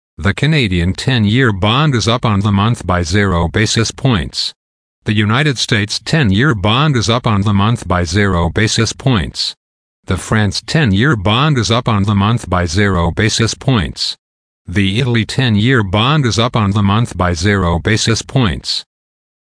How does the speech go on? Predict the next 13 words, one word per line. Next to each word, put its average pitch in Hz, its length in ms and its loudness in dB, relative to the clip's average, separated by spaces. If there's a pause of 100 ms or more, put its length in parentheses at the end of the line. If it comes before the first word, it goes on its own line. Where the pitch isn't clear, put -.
The 101 100 -4
Japanese 120 640 0
ten-year 131 560 2
bond 120 420 2
is 113 140 0
up 120 160 0
on 104 160 2
the 104 100 0
month 101 360 0
by 87 160 0
zero 87 440 2
basis 107 440 0
points. 95 640 -2